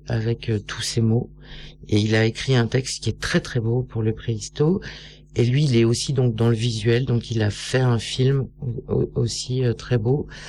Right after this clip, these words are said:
Alors lui, il ne sera pas là ce soir-là, ce soir-là parce qu'il est en Ar-, il part en Arménie, euh, euh, pour quelque temps, mais, euh,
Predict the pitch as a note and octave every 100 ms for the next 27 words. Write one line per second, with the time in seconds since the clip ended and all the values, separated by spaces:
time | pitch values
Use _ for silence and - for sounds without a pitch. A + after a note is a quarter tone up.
0 | - - - - - A2+ B2+ E3 D3 C3+
1 | C#3 C3+ C#3 C#3 - C#3 B2+ A#2+ A#2+ -
2 | C3 - C3 C3 C3+ B2+ - A#2 A#2 A2
3 | A2+ A2 - G#2+ B2+ B2+ B2 A#2+ A#2+ B2
4 | B2 C3 B2 G#2+ - - - - - -
5 | - - - - - - A2 - A2+ B2
6 | A2+ C#3 F#3+ - A#2 A#2+ C3+ D#3+ C#3+ A#2+
7 | A2+ A2 A2 -